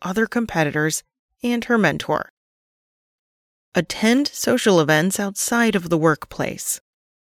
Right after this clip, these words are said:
Social events are another effective way to build strong relationships. In the small business world, so much time can be spent on work or office-related events.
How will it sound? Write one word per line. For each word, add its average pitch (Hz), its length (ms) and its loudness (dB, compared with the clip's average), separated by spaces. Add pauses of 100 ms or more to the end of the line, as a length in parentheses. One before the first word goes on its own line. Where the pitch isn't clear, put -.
(760)
Social 247 600 0
events 247 400 0
are 180 120 2
another 180 520 2
effective 170 560 -4
way 160 200 2
to 156 100 0
build 160 460 0
strong 151 440 -2
relationships. 151 1000 -4 (140)
In 185 100 2
the 170 100 0
small 202 360 0
business 170 440 0
world, 160 520 0
so - 260 -4
much 247 300 -2
time 196 420 0
can 175 220 -6
be 151 100 -4
spent 170 420 -2
on 147 200 -4
work - 480 2 (340)
or 262 240 4
office-related 156 720 0
events. 180 580 0